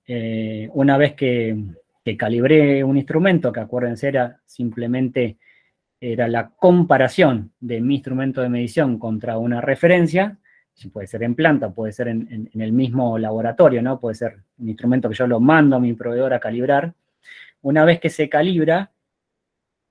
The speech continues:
esa calibración va a estar documentada en un certificado, ¿no es cierto? Todavía,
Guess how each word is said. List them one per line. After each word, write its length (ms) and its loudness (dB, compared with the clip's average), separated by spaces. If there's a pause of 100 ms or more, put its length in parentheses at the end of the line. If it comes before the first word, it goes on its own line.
(140)
esa 240 0
calibración 420 2
va 60 4
a 0 -
estar 180 0
documentada 560 0
en 100 -2
un 100 0
certificado, 720 -6
¿no 80 -8
es 60 -14
cierto? 280 -4
Todavía, 640 2